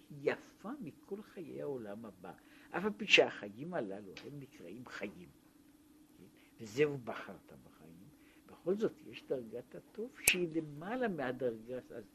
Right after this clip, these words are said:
מדרגת החיים. וכתיב, "כי טוב חסדך מחיים". זה, זה, זה, זהו העניין שטוב חסדך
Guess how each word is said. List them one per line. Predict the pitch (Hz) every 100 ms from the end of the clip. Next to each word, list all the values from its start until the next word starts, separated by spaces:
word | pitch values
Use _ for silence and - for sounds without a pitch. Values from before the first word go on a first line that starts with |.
| - - - -
מדרגת | 147 131 123 104 139 123
החיים. | - 95 87 87 - - - - - - - - - - - - - - - - - -
וכתיב, | 135 - - 160 - - - - - - - -
"כי | - - -
טוב | 202 240
חסדך | - 175 - 143 131 147 - - 214 185
מחיים". | 131 - 151 160 - - - - - - - - - - - - - -
זה, | 123 127 - - - - - -
זה, | 131 147
זה, | 113 135 - -
זהו | 117 143
העניין | 135 123 147 160
שטוב | - - - 180
חסדך | - 160 - 190 -